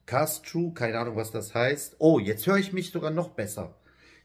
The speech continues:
Das ist wirklich gut. Der hat zwar kein Mikrofon, ähm, wie mein altes Gerät hier. Ich hatte mal schon mal sowas hier, äh, Leute, schaut mal. Hier mit so einem Mikrofon. Und, ähm, der hat die Mikrofone schon direkt hier eingebaut.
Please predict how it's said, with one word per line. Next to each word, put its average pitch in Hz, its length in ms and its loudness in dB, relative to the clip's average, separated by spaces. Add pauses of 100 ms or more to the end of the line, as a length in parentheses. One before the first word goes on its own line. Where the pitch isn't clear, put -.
Das 156 180 -4
ist 135 180 -10
wirklich 170 360 -2
gut. 170 280 0
Der 139 80 2
hat 151 120 -2
zwar 151 180 -2
kein 120 240 -2
Mikrofon, 143 760 -4
ähm, 117 460 -2
wie 117 80 -6
mein 120 320 -6
altes 160 460 -10
Gerät 107 340 -18
hier. 123 140 -14
Ich - 80 -16
hatte 120 160 -14
mal 104 120 -6
schon 104 200 -10
mal 120 100 -2
sowas 117 260 -4
hier, 131 200 -4
äh, 123 300 0
Leute, 120 340 -2
schaut - 300 -10
mal. 160 220 -4 (460)
Hier 123 160 -2
mit 120 160 -4
so 117 120 -4
einem 101 140 -2
Mikrofon. 143 720 -4 (720)
Und, 113 460 -4
ähm, 113 420 -2
der 113 120 0
hat 131 100 -8
die 131 40 -12
Mikrofone 131 520 -8
schon 117 200 -8
direkt 117 280 -6
hier - 200 -12
eingebaut. 107 800 -4